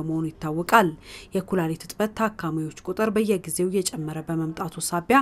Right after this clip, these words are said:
የመድኃኒት እጥረቱ እየተባባሰ ስለመሆኑ ይገልጻሉ። ከተማ አስተዳደሩ ድጋፍ ቢያደርግም ብዙ መድኃኒቶችን ታካሚዎች በራሳቸው የሚገዙ በመሆኑ በመንግስት ሆስፒታሎች በሁለት መቶ ብር የሚሸጥ መድኃኒት ከግል ተቋማት እስከ አንድ ሺህ ብር ለመግዛት እንገደዳለን ብለዋል።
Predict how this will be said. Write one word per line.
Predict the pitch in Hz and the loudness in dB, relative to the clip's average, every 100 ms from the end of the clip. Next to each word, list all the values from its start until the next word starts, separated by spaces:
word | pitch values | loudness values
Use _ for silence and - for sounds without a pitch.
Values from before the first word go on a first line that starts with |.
| 262 | 6
የመድኃኒት | 254 262 254 247 240 | 8 8 8 4 0
እጥረቱ | - - 151 196 | -4 -6 -4 -2
እየተባባሰ | 202 226 214 185 156 156 - 202 | 0 0 2 0 0 -2 -2 0
ስለመሆኑ | 220 202 160 151 160 | 2 2 0 0 -2
ይገልጻሉ። | 151 160 - 226 208 151 - - - - | -2 0 4 4 4 -2 -10 -20 -20 -2
ከተማ | 254 269 262 | 4 8 8
አስተዳደሩ | 262 - 160 151 156 220 | 8 0 -2 -2 0 0
ድጋፍ | 202 202 220 | 2 2 2
ቢያደርግም | 214 165 151 151 214 233 - | 2 -2 -2 -2 0 0 -2
ብዙ | - 214 247 | -4 2 4
መድኃኒቶችን | 214 170 156 160 151 - 208 | 4 2 0 -4 -8 -2 -2
ታካሚዎች | 214 202 - 190 190 185 | 0 -2 0 2 2 0
በራሳቸው | 202 202 175 151 - - | -2 0 -2 -6 -6 -2
የሚገዙ | 185 190 175 147 151 | 0 0 0 -4 -6
በመሆኑ | 156 160 180 240 277 - - - | -6 0 4 6 4 2 -16 -4
በመንግስት | - 262 269 240 254 - | 8 10 10 8 0 0
ሆስፒታሎች | 220 - - 151 156 190 | -2 -2 -8 -4 -2 -2
በሁለት | - 226 214 180 | 2 4 4 2
መቶ | 160 160 | 0 -4
ብር | 170 196 | -2 0
የሚሸጥ | 208 180 - - | 0 0 -4 -10
መድኃኒት | - 160 202 269 269 - - - | -4 0 4 4 2 -10 -16 0
ከግል | 254 226 240 240 | 2 4 2 2
ተቋማት | 220 220 180 170 208 | 0 4 4 4 0
እስከ | - - 202 | -4 -2 2
አንድ | 220 196 | 4 2
ሺህ | - 160 | -2 -4
ብር | 156 180 202 | -2 -2 0
ለመግዛት | 220 185 - 165 170 | 2 2 0 -4 0
እንገደዳለን | 196 196 - 156 156 160 156 160 156 | 0 0 0 -4 -4 -4 -2 -2 0
ብለዋል። | 165 233 226 | 6 8 8